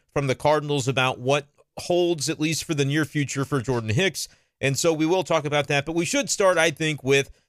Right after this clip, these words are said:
the win from Sunday because it's more recent. Uh, you know, Saturday's loss, that's old news. Uh, we can get into some of the, those details as well. But we'll focus first on Sunday as the Cardinals were able to get that win in walk-off fashion,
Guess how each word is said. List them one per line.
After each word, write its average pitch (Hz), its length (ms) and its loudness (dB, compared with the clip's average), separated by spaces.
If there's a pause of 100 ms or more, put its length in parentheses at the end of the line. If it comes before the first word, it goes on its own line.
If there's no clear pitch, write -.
(160)
the 147 100 2
win 175 260 2
from 160 180 -2
Sunday 117 500 2
because 120 460 0
it's 113 140 -8
more 160 160 0
recent. 110 500 -4 (280)
Uh, 120 260 0
you 131 80 -2
know, 139 80 0
Saturday's 190 520 0
loss, 170 260 0
that's 180 200 -2
old 143 200 0
news. 95 320 -4 (360)
Uh, 110 240 2
we 143 120 0
can 151 180 -2
get 147 160 0
into 131 200 -2
some 131 160 -2
of - 20 -12
the, 117 240 -4
those 127 240 0
details 117 460 -2
as 107 120 -6
well. 123 240 2
But 131 140 -4
we'll 160 140 -2
focus 226 340 0
first 185 280 0
on 156 140 0
Sunday 127 520 0 (280)
as 127 220 0
the 135 80 -2
Cardinals 143 420 0
were 135 140 0
able 135 180 0
to 123 80 -4
get 143 240 -4
that 143 240 0
win 143 300 0
in 139 220 -2
walk-off 151 480 2
fashion, 113 580 -2